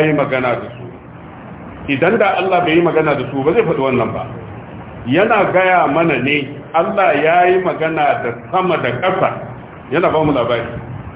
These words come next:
Kana ganin inda sama da ƙasa ba sa jin magana, Allah zai faɗa mana? Har ma ya ba mu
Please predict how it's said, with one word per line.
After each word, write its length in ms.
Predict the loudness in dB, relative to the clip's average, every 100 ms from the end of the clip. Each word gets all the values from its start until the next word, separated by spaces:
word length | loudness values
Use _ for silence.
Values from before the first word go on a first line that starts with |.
| -14 -4
Kana 220 | 0 2 2
ganin 200 | 2 2
inda 260 | 2 2 2
sama 160 | 2 0
da 80 |
ƙasa 240 | 0 0 0
ba 160 | 2
sa 100 | 2
jin 160 | 2 2
magana, 580 | 2 2 2 2 -2 -4
Allah 240 | 0 2 2
zai 100 | 2
faɗa 220 | 2 2
mana? 360 | 2 2 0 -6 -10 -10 -12 -12 -14 -16 -16 -16 -16 0
Har 300 | 2 4 4
ma 200 | 4 4 4
ya 140 | 4
ba 200 | 4 4
mu 100 | 2